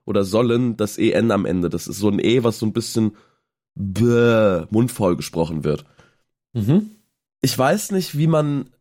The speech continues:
Speaker 1: ne Reise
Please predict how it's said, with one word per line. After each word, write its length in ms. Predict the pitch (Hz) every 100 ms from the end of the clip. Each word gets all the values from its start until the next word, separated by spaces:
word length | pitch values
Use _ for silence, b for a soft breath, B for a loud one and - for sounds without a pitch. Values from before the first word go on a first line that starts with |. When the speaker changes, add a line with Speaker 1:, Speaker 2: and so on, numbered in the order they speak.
| _ _ _ _ _ _ _ _ _ _ _ _
Speaker 1:
ne 520 | - 123 123 143 196 - _
Reise 800 | 110 117 131 185 127 131 147 -